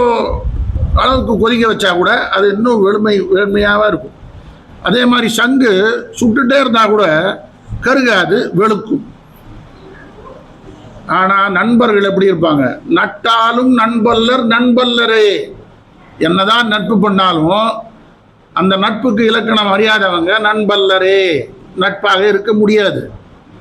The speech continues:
ஆனால் யார் கூட நட்பு இருக்கணும்? எப்படி இருக்கணும்? "கெட்டாலும் மேன்மக்கள் மேன்மக்களே", சான்றோர்கள் சொல்லக்கூடிய நல்ல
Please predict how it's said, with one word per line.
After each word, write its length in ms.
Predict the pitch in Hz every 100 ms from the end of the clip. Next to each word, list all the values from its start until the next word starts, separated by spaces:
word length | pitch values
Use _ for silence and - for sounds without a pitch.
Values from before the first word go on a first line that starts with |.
| - -
ஆனால் 760 | - 180 185 160 185 170 110 - - -
யார் 260 | 180 247 214
கூட 160 | 240
நட்பு 380 | 208 208 240 226
இருக்கணும்? 500 | 214 226 196 - -
எப்படி 440 | 185 202 240 226
இருக்கணும்? 440 | 226 220 220 - - - - - -
"கெட்டாலும் 760 | 220 233 233 277 277 262 277 254
மேன்மக்கள் 680 | 233 247 240 226 247 262 202
மேன்மக்களே", 840 | 220 214 202 202 180 185 147 - - - - - - - - - - - - - - -
சான்றோர்கள் 640 | 190 214 214 226 214 226
சொல்லக்கூடிய 720 | - 220 208 185 202 208 208 220 240 240 - -
நல்ல 600 | 175 202 226 233 233 185